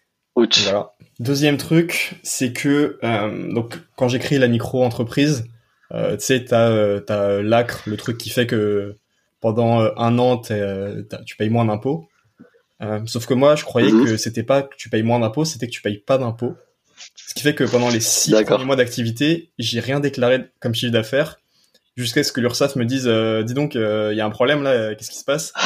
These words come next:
Speaker 1: <laughs>
Speaker 2: Et où je me suis dit,
Speaker 1: Ce «
Speaker 2: Merde. »
Speaker 1: gangster.
Speaker 2: Et je, <laughs> je... me suis renseigné, j'ai compris qu'en fait, j'avais pas cent pour cent d'exonération, mais qu'en fait, euh, c'était juste, euh, une, une réduction d'impôt. Et le dernier truc, c'est que, euh, donc, quand j'étais étudiant, je suis rentré, euh, en grande école, euh,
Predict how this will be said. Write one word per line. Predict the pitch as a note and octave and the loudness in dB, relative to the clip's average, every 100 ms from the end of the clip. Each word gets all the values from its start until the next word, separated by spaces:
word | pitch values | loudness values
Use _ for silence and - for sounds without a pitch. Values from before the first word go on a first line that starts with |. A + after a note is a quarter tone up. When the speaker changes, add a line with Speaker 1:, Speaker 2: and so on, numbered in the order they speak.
| - | 0
Speaker 1:
<laughs> | D3+ - C#3 _ - | 0 0 -6 _ -6
Speaker 2:
Et | B2+ | -6
où | |
je | B2+ | -4
me | B2 | -8
suis | A2+ | -6
dit, | A#2 | -2
Speaker 1:
Ce « | A#2 | 2
Speaker 2:
Merde. » | A2 A2 | 4 2
Speaker 1:
gangster. | A2+ A2+ G#2 | 2 0 0
Speaker 2:
Et | A#2+ | -2
je, | A#2+ D3 C#3+ E3 E3 G3+ | -4 -4 0 0 2 0
<laughs> | - - C4+ G3 | -2 -8 -10 -6
je... | D#3 | -4
me | D3 | -2
suis | - | -2
renseigné, | C#3 C3 - C#3+ E3 D#3+ | 0 0 0 2 4 4
j'ai | C3 | 0
compris | C3 C3+ | -6 -8
qu'en | C#3 | -4
fait, | C3 | -2
j'avais | B2+ A#2 | 0 0
pas | C3 | 0
cent | C3 C3+ | 0 -2
pour | - | -2
cent | D3 | -2
d'exonération, | C3 B2 B2+ A#2+ A#2 - D3+ | -2 0 0 2 2 0 -2
mais | C3 | -2
qu'en | A#2+ | -4
fait, | A2+ C3 - | -6 -8 -6
euh, | G#2+ | -8
c'était | - A2+ G#2+ | -8 -8 -6
juste, | A#2+ B2+ A#2+ | -4 -6 -2
euh, | A2 | -2
une, | G#2 G#2 G#2 G2+ | -2 -6 -8 -6
une | A2+ | -4
réduction | A#2+ B2+ A#2 B2+ | -2 -2 -4 -6
d'impôt. | G#2+ - - _ - - - _ _ _ - | -8 -10 -20 _ -10 -10 -10 _ _ _ 0
Et | A#2+ | 2
le | A#2 | 4
dernier | C3 C#3+ | 4 4
truc, | C3 D#3+ D#3+ | 2 2 2
c'est | - A#2 | 0 -2
que, | C3 | 0
euh, | C3 A#2 A2 | 2 2 0
donc, | A2 A2 | -4 -4
quand | C3 | -4
j'étais | B2 B2+ | -2 -2
étudiant, | A#2+ C3+ B2+ C#3+ | -2 -2 2 2
je | D3 | 2
suis | - | -2
rentré, | A2+ A2 - C3+ C3 | -4 -4 -4 -2 0
euh, | A2+ G#2 G#2 A2 A2 A2+ - | 0 0 -2 -4 -6 -10 -10
en | A2 | -8
grande | G#2+ A#2 A#2 | -4 0 0
école, | A2+ B2+ A#2+ A#2 | 2 4 4 4
euh, | G#2 G#2+ | 0 -2